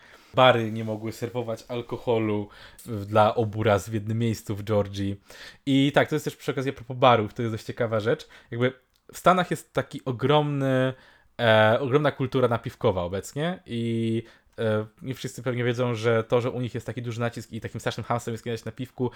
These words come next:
nie jest tylko zwyczaj, ale też to, że zawody na-, napiwkowane mają osobną kwotę minimalną federalną. I to tak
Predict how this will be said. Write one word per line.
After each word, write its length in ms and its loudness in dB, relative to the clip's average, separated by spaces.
nie 120 0
jest 180 -2
tylko 180 -4
zwyczaj, 380 0
ale 160 0
też 240 -10
to, 140 0
że 240 0
zawody 380 0
na-, 140 -2
napiwkowane 800 -2
mają 400 -2
osobną 720 -2
kwotę 280 0
minimalną 560 0
federalną. 640 -2
I 60 -8
to 120 -4
tak 360 -4